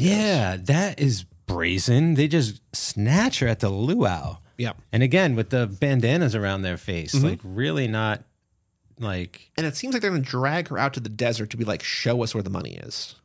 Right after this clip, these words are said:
Speaker 1: Yeah, it's like, "We have a shallow grave ready for you." Um, but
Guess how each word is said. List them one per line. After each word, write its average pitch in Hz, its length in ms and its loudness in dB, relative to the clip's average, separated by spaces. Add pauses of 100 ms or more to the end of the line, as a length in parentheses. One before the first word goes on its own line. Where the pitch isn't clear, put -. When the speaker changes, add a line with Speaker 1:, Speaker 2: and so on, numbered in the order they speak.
(440)
Speaker 1:
Yeah, 113 160 4
it's 87 160 -4
like, 98 160 -2
"We 117 120 0
have 101 340 -2
a 98 240 -4
shallow 117 440 -2
grave 87 600 -6 (180)
ready 95 320 -8
for 90 160 -14
you." 85 380 -10 (320)
Um, 92 460 -4 (120)
but 127 400 0